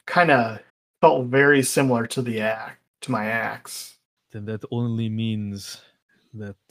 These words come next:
Speaker 2: they have begun employing special kinds of people like you. Like I said, not good.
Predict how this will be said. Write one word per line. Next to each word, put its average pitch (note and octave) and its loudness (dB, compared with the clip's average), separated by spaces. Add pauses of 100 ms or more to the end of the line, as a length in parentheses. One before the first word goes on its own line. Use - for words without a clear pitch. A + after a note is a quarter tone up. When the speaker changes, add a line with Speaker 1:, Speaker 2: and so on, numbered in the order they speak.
(600)
Speaker 2:
they A#2 -4
have G#2 -4
begun G#2+ -4
employing G2+ -6 (220)
special - -4
kinds G2 -6
of F#2 -18
people - -20
like G2+ -14
you. G#2 -6 (280)
Like F3+ -2
I C3+ 2
said, G#2+ -8 (140)
not F3 -2
good. F#3+ -16